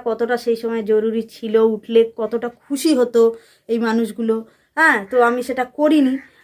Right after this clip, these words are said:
আর আজকেরে রিপিট, রিপিট হচ্ছে, এ করছে না, করছে না। যখন বড় হবে, আমার পর্যায়ে পৌঁছাবে,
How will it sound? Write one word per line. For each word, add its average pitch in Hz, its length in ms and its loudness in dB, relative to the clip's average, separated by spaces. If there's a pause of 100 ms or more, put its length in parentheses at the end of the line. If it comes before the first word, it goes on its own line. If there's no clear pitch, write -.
(100)
আর 349 140 6
আজকেরে 403 400 2 (640)
রিপিট, 311 480 2 (520)
রিপিট 359 300 0
হচ্ছে, 349 380 -4 (180)
এ 302 140 4
করছে 320 340 2
না, 311 220 2 (540)
করছে 370 280 -4
না। 339 160 2
যখন 294 360 2
বড় 285 240 6
হবে, 302 320 0 (120)
আমার 285 240 0
পর্যায়ে 294 380 -2
পৌঁছাবে, 294 640 2